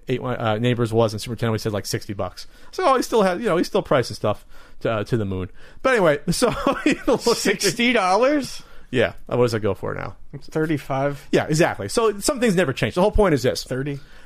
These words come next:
Speaker 1: I, I think there's a weird inflection point now that we, we, we, we, we kinda discussed this before, where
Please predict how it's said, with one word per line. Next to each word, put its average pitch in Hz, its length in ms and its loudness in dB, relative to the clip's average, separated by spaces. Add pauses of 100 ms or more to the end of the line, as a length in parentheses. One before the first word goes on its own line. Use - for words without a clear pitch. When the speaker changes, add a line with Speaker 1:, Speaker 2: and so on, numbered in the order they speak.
(960)
Speaker 1:
I, 170 140 2 (180)
I 160 140 2
think 208 300 0
there's 175 160 2
a 160 60 6
weird 151 420 2
inflection 151 560 0
point 107 320 0
now 104 360 -6 (480)
that 120 360 0 (480)
we, 127 180 0
we, 120 180 0
we, 113 260 -4
we, 113 140 -8
we 104 380 -8
kinda 208 280 -8
discussed - 340 -8
this - 80 -18
before, - 340 -12 (440)
where 139 400 4